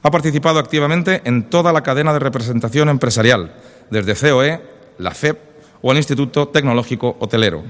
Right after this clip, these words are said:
entidades de las que es miembro de su junta directiva. Ejerce como profesora de la Universidad de Alicante y escuelas de negocio. Participó también en la creación de la entidad público-privada de promoción Visit Benidorm, siendo su secretaria hasta la actualidad.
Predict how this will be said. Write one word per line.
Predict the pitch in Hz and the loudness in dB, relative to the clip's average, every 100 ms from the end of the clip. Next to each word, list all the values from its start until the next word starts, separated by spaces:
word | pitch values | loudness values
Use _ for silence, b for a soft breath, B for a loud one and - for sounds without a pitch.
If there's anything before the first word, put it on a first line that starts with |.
| - - - B B B B | -18 -20 -18 B B B B
entidades | 120 135 160 190 - - B - | 2 4 6 2 -2 -16 B -4
de | 123 | -2
las | 120 | -2
que | 143 | -2
es | 147 | -2
miembro | 139 147 127 | 2 2 2
de | 151 | 0
su | - | 0
junta | 120 143 135 | -2 0 2
directiva. | 117 110 101 76 - - - - | 0 0 -2 -6 -10 -18 -8 -4
Ejerce | 117 151 135 123 | 0 2 2 0
como | 113 104 | 0 0
profesora | 110 104 101 160 | -2 -2 -2 -2
de | 185 | 0
la | 127 | -2
Universidad | 110 98 110 101 | -2 0 2 2
de | 95 | 2
Alicante | 90 139 143 165 214 B B | 2 0 0 -2 -6 B B
y | - | -2
escuelas | 117 - 131 123 | 0 2 2 2
de | 127 | 2
negocio. | 120 135 - - - - B B B | 0 -2 -6 -14 -20 -20 B B B
Participó | - 113 113 117 151 | -2 0 0 0 2
también | 127 131 185 - | 2 2 0 -2
en | 117 | -4
la | 113 | -2
creación | 113 107 147 151 | -4 -2 -2 0
de | |
la | 120 | 0
entidad | 107 101 113 135 - - | 0 -2 -2 -2 -6 -8
público-privada | - 139 127 123 107 117 123 | -2 0 2 0 2 2 2
de | 113 | 0
promoción | 101 101 98 131 127 - | -2 -6 -2 -2 -2 -6
Visit | 101 147 107 | -4 -2 0
Benidorm, | 87 165 101 101 - B B B B B B | 0 2 4 2 0 B B B B B B
siendo | - 160 175 160 | 2 2 4 0
su | 127 | -2
secretaria | 120 107 101 131 139 135 - | -4 -2 0 2 2 -2 -6
hasta | 113 - 104 | -8 -6 -4
la | 95 - | -4 -4
actualidad. | 113 - 110 92 76 | -6 -4 -4 -4 -6